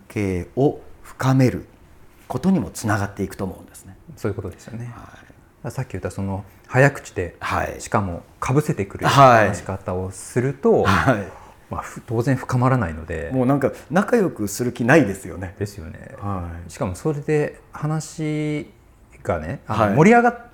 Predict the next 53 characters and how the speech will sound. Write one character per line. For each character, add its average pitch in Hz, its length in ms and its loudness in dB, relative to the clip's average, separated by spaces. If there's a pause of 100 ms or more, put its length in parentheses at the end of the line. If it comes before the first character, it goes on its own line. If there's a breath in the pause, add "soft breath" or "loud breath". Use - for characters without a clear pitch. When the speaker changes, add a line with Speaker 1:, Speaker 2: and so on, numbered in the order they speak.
Speaker 2:
先 180 280 -2
に 220 120 4
あ 190 120 4
る 165 80 2
ん 101 60 0
だ 90 80 -6
っ - 40 -12
た - 140 -10
ら 82 40 -8
い 82 40 -8
い - 20 -8
ん 82 40 -12
で 85 40 -14
す - 100 -16
け 87 80 -6
ど、 82 280 -8 (100)
Speaker 1:
う 131 40 -4
ん。 120 260 -2 (440)
Speaker 2:
終 143 100 2
わ 185 120 10
ら 196 160 4
せ 190 200 0
ら 170 120 4
れ 170 120 6
て 165 220 0
る、 143 360 0 (100)
Speaker 1:
は 104 240 4
い。 78 180 -6 (500)
Speaker 2:
ア 147 140 0
ン 151 120 2
ド 175 140 2
被 113 260 0
せ 113 140 -2
ら 101 120 4
れ 90 120 0
て 82 140 -10
る 82 80 -10
み 80 40 -8
た 82 240 -2
い - 20 -8
な。 107 80 0
Speaker 1:
<laughs> 101 400 2
は 135 160 8
い。 - 40 6 (360)
Speaker 2:
<laughs> - 0 -
あ 156 100 8
の、 110 160 0 (560 loud breath)
も-、 131 120 -6 (120)
盛 196 280 4
り 254 60 10
上 269 60 6
が 269 80 6
っ 269 80 -2